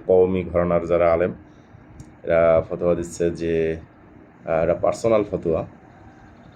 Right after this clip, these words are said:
যদি সাড়ে বাহান্ন তোলা রূপার সমপরিমাণ, আহ, সম্পদ কারো কাছে থাকে, তার উপরই জাকাত ওয়াজিব, আর যার উপর জাকাত ওয়াজিব তার উপর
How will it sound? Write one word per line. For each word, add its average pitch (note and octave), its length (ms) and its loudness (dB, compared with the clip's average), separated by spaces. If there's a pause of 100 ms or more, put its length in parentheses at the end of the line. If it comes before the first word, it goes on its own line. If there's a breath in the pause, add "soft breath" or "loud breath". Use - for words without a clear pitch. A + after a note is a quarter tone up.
(320)
যদি F2+ 540 -2
সাড়ে F#2+ 340 0
বাহান্ন F2+ 340 0
তোলা F2+ 300 2
রূপার F#2+ 460 0
সমপরিমাণ, F2+ 800 -2
আহ, - 1300 -4
সম্পদ F#2 540 0 (160)
কারো F2+ 180 2
কাছে F2 280 -6
থাকে, F#2+ 480 -2 (420)
তার E2+ 180 0
উপরই F2 520 0 (800)
জাকাত F#2 440 0
ওয়াজিব, G2+ 500 0
আর F2+ 80 -4
যার F2 220 2
উপর F2 200 -2
জাকাত F2+ 400 -4
ওয়াজিব F#2 340 2
তার F2 140 0
উপর E2 200 -4